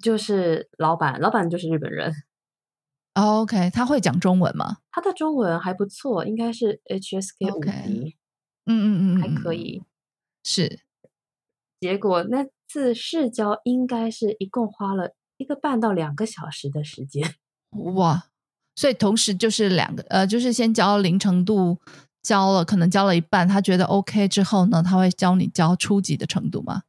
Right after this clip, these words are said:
Speaker 2: 哎，中级吗？
Speaker 1: 也不是哎，他，他要我设计就是两段课程，把它教完这样。
Speaker 2: OK，所以给你具体的教材跟范围吗？还是没有，你自己抓？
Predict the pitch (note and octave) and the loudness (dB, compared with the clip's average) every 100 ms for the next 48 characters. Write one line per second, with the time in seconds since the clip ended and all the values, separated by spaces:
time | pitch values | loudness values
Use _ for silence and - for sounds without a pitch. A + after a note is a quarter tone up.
0 | _ F#3 F3+ - A#3 B3 - - C3 - | _ 0 0 0 0 0 -4 -4 -6 -6
1 | _ F#3+ F#3+ F#3+ G3 A#3 G3+ E3+ - G3+ | _ -2 0 -2 -2 0 0 0 -4 -4
2 | G#3 G3+ - _ A3+ B3 B3 F#3 D#3+ D3+ | -4 -6 -10 _ -2 0 2 2 0 0
3 | - D3 F#3+ E3+ E3+ E3 D3+ C#3+ F#3 E3 | -2 -2 -4 -4 -4 -2 -2 -2 -4 -4
4 | - D#3+ - B2+ C#3+ - C#3+ C#3 F3 - | -4 -6 -4 -6 -6 -6 -8 -8 -12 -12
5 | - B3+ C#4 G3+ B2+ C3+ D3+ D3 C3 C#3+ | 0 2 2 2 2 0 -4 -4 -6 -12
6 | - _ _ _ _ _ _ _ _ G#3 | -20 _ _ _ _ _ _ _ _ 0
7 | G#3 G3+ F3+ F#3 - C4 A#3 - F#3+ F#3+ | 2 2 4 2 2 2 0 2 2 4
8 | F#3 F3 E3 - - _ - C#4 G3 G3+ | 4 4 2 -6 -20 _ 0 0 0 2
9 | F3 F3+ B3+ F#3+ F#3 - F#3+ F3+ G#3 A3 | 2 2 2 2 0 0 0 0 0 0
10 | - A3+ F3+ - - - F#3+ F#3+ G#3 F3 | 0 2 2 0 0 0 2 2 4 4
11 | F3 D#3+ F3 E3 G3+ D#3+ - F3 D#3 F3+ | 4 4 2 0 0 0 2 2 2 -2